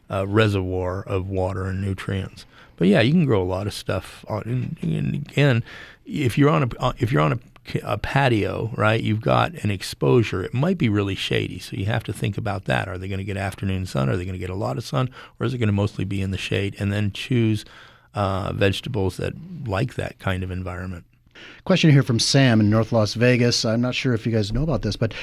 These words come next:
Speaker 2: can somebody talk about how you grow microgreens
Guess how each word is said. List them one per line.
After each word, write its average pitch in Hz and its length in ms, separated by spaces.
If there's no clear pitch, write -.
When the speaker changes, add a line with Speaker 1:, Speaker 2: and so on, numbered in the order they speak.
Speaker 2:
can 147 120
somebody 190 420
talk 120 360
about 117 440
how 247 340
you 233 180
grow 151 500
microgreens 113 1200